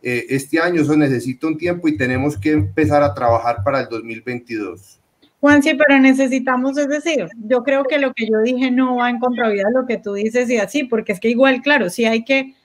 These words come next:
Speaker 2: hay que trabajar, eh, educando a la gente y todo lo que tú quieras, pero es que necesitamos esa Margaret Thatcher, necesitamos ese que se infiltre en el partido, necesitamos ese que cambie el partido, porque eso no lo podemos hacer todos como ente, eh, no, necesitamos alguien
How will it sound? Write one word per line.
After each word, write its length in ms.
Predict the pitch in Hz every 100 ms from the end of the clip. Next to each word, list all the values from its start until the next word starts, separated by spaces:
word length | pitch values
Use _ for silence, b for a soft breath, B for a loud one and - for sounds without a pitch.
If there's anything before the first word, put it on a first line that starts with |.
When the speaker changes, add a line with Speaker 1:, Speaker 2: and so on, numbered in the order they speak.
| b b -
Speaker 2:
hay 220 | 214 226
que 120 | 233
trabajar, 920 | 233 220 214 214 208 214 214 220 214
eh, 380 | - 208 208 208
educando 400 | 202 190 202 196
a 40 | 208
la 140 | 208
gente 420 | 262 302 302 277
y 60 | 262
todo 160 | 240
lo 140 | 233 262
que 100 | 240
tú 140 | 214
quieras, 340 | 285 311 226 -
pero 120 | 202
es 100 | 185
que 100 | 233
necesitamos 560 | 262 233 214 202 202 226
esa 160 | 254
Margaret 440 | 247 247 240 240 233
Thatcher, 440 | 285 320 320 196 151 _ -
necesitamos 440 | 220 220 214 226
ese 240 | 269 269 277
que 100 | 269
se 80 | 254
infiltre 460 | 220 233 226 247
en 80 | 254
el 120 | 269
partido, 480 | 269 185 190 285 302
necesitamos 400 | 220 226 220 226 262
ese 240 | 262 294
que 100 | 285
cambie 280 | 220 208 233
el 60 |
partido, 420 | - 233 - 294 339
porque 220 | - 226
eso 160 | 226 262
no 100 | 269
lo 120 | 277 285
podemos 240 | 226 233
hacer 220 | 269 220
todos 300 | - 262 269 277
como 280 | 285 240 196
ente, 500 | 220 247 240 269 269
eh, 420 | 262 226 - 220
no, 300 | 214 320 247
necesitamos 640 | 196 233 - 220 214 247 -
alguien 640 | 277 339 302 226 226 196